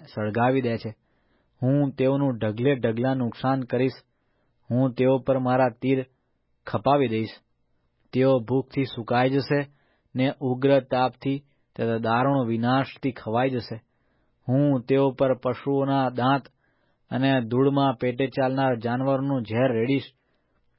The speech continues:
બહાર તરવાર અને કોટડીઓમાં ત્રાસ નાશ કરશે.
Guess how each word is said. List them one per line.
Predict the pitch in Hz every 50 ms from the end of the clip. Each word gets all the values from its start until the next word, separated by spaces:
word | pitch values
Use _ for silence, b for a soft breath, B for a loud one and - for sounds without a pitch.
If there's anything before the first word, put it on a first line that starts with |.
| _ _ _
બહાર | 113 113 117 127 135 135
તરવાર | 131 - 117 113 113 113 117 120 123 135 139 143 139 _ _ _ _ _ _ _ _
અને | 123 127 135 135 131
કોટડીઓમાં | 127 _ - 120 113 110 131 131 135 139 135 139 135 123
ત્રાસ | 120 - - - 110 117 123 123 - - -
નાશ | 104 101 104 107 120 120 - - -
કરશે. | - 123 110 - - 120 110